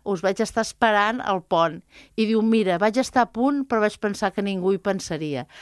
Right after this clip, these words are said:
Clar, eren molts anys que ho havíem proposat, però mira, va, vaig trobar sol, vaig dir, «Sí, sí, jo hi baixo.» Eh, que me'n recordava, doncs, creia que tenia l'obligació de...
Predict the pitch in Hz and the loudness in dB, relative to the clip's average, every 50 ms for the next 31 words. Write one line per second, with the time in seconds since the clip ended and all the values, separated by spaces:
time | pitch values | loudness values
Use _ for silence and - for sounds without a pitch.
0 | - - - - 196 180 180 185 214 220 233 226 202 180 160 175 170 160 160 151 | -20 -20 -6 0 2 2 4 4 2 2 2 2 2 0 2 2 2 2 0 -2
1 | 139 - - - - 151 143 143 147 156 156 151 151 - 147 143 135 - 147 135 | -6 -10 -10 -6 -2 0 0 2 2 2 0 0 0 -4 -6 -6 -6 -6 -6 -4
2 | 143 151 123 127 - _ _ _ - - - - - - _ _ - - 151 160 | -2 -2 -2 -2 -4 _ _ _ -20 -20 -20 -20 -20 -20 _ _ -2 0 0 0
3 | 151 135 - - - - - - - - - 175 - - 165 165 160 - - 160 | -2 -4 -6 -8 -14 -18 -20 -20 -20 -10 -8 -8 -6 -6 -6 -8 -8 -8 -6 -6
4 | 151 - - - - - 165 170 - 175 165 - - 156 - - 160 165 180 185 | -6 -4 -6 -8 -6 -8 -8 -8 -8 -10 -10 -10 -10 -10 -8 -6 -6 -4 -6 -4
5 | 165 151 - - - - - 131 117 - - - - - - 175 180 240 247 285 | -4 -6 -6 -6 -8 -10 -12 -12 -14 -16 -20 -20 -14 -6 -6 -4 -2 0 0 2
6 | 277 226 196 165 - 170 160 156 156 147 147 151 175 196 202 175 165 156 - - | 2 0 -2 -4 -4 -6 -6 -4 -2 -2 -2 -2 -4 -4 -4 -6 -6 -6 -10 -16
7 | - - _ - _ - _ - 160 156 156 151 156 175 185 180 - - - - | -18 -20 _ -20 _ -20 _ -10 -8 -6 -4 -4 -4 -6 -6 -8 -10 -14 -18 -20
8 | - - - - - 175 165 180 185 175 180 185 185 175 170 180 170 160 160 147 | -20 -20 -14 -6 -2 -2 0 0 0 2 4 4 4 4 2 2 2 2 0 0
9 | - - 180 165 165 165 170 170 165 | -2 0 0 0 2 2 2 2 0